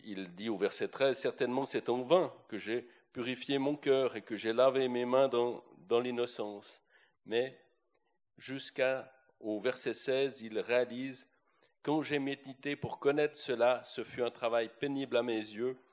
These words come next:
Jusqu'à ce que je fusse entré dans les sanctuaires de Dieu, j'ai compris leur fin. » Et il me semblait que c'est, on pouvait le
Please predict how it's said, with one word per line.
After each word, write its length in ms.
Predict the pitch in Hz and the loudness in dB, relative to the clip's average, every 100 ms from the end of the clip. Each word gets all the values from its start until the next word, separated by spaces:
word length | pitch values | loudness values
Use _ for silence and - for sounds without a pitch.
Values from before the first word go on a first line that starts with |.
| _ _ | _ _
Jusqu'à 600 | 92 110 180 185 - 156 | -12 -4 -4 -4 -4 -4
ce 120 | 151 - | -4 -8
que 120 | 131 | -6
je 160 | 120 | -6
fusse 440 | 120 - 139 - - 127 | -6 -10 -12 -12 -10 -4
entré 500 | 156 147 - 135 135 | -2 -4 -4 -4 -2
dans 160 | 113 | -4
les 160 | 101 101 | -4 -6
sanctuaires 540 | - 156 - 131 113 | -4 -6 -4 -4 -4
de 100 | 104 | -6
Dieu, 400 | 95 95 120 123 - - _ | -10 -8 -8 -8 -16 -20 _
j'ai 220 | - 104 98 | -10 -8 -6
compris 440 | 127 123 - 127 | -6 -6 -8 -2
leur 220 | 113 - | 0 0
fin. » 260 | - 95 - - _ _ _ - | -4 -4 -4 -12 _ _ _ -16
Et 200 | 87 92 | -14 -14
il 640 | 95 _ _ _ _ - | -20 _ _ _ _ -20
me 580 | _ _ _ _ _ - | _ _ _ _ _ -20
semblait 300 | 98 92 98 | -16 -12 -12
que 40 | |
c'est, 180 | - - _ _ _ _ _ | -14 -18 _ _ _ _ _
on 60 | - | -16
pouvait 280 | 104 101 | 0 2
le 100 | 101 | 0